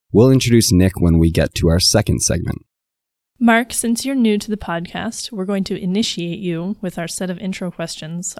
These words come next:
Speaker 2: Are you ready?
Speaker 1: Yes.
Speaker 2: <laughs> Question one. What was your favorite book in your childhood?
Speaker 1: I have two answers to this question, but I'll keep them brief. The first one, I was really into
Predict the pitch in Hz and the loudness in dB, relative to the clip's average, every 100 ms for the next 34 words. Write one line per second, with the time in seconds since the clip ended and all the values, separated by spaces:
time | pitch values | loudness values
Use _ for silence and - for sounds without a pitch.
0 | - 170 165 165 202 - _ _ 82 78 | -8 -6 -6 -6 -8 -8 _ _ -2 0
1 | - - - - 226 - - - - _ | 0 -2 -4 -8 -12 -12 -14 -16 -20 _
2 | _ 269 - 330 233 180 330 - _ _ | _ 0 0 -2 -2 0 -2 -6 _ _
3 | 214 254 262 233 202 - - 262 269 233 | -4 -4 -4 -4 -4 -4 -6 -4 -6 -6
4 | 220 202 - 208 214 220 247 254 180 175 | -8 -8 -8 -6 -6 -8 -12 -12 -10 -12
5 | 190 _ _ _ _ _ _ 107 117 123 | -12 _ _ _ _ _ _ 4 6 6
6 | 101 _ - 131 117 85 - 87 80 92 | 0 _ 4 8 8 6 2 0 0 0
7 | 78 - - - 101 95 80 - - - | 0 0 -2 0 0 2 0 -2 -4 -2
8 | 80 76 50 - - _ - 98 - 120 | 0 0 -2 -10 -18 _ 0 0 4 4
9 | 139 - 101 92 90 90 - - 98 98 | 4 4 4 6 4 2 -2 -4 2 4
10 | 92 82 87 92 101 104 98 95 82 85 | 4 2 0 2 6 6 6 6 4 2
11 | 82 - 82 78 76 | 2 2 4 4 2